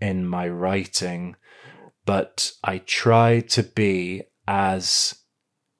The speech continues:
clear as possible in that it is just my playful interpretation.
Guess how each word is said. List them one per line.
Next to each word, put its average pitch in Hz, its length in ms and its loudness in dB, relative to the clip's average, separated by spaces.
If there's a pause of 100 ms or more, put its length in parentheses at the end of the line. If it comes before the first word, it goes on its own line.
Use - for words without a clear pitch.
(640)
clear 139 400 6
as 107 140 -2
possible 95 680 -4 (680)
in 104 240 2
that 101 160 2
it 95 100 0
is 95 260 -2
just - 540 -2
my 87 460 -8 (840)
playful 90 680 -2
interpretation. 85 1200 -6